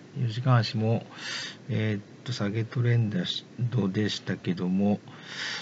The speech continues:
そうですね、九円をつけてからなかなか下に行かずに、ちょっと横ばいか上に来てる感じがしないでもないですね。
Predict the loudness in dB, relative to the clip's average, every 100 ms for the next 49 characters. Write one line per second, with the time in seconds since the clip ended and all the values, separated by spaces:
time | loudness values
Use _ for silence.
0 | -10 -6 0 0 0 -4 -4 0 4 6
1 | 8 8 8 6 2 -2 4 6 6 4
2 | 4 0 -6 -2 -2 -2 -6 -4 -2 -2
3 | -2 -2 -2 -2 -2 -2 0 0 -2 -2
4 | -2 -4 -10 -6 -6 -6 -4 2 2 2
5 | -8 -8 -8 -12 -4 -4 -2 -2 -2 2
6 | 4 4 2 2 0 0 0 -4 -2 -4
7 | -2 0 0 -2 -6 -10 -12 -6 -4 -2
8 | -6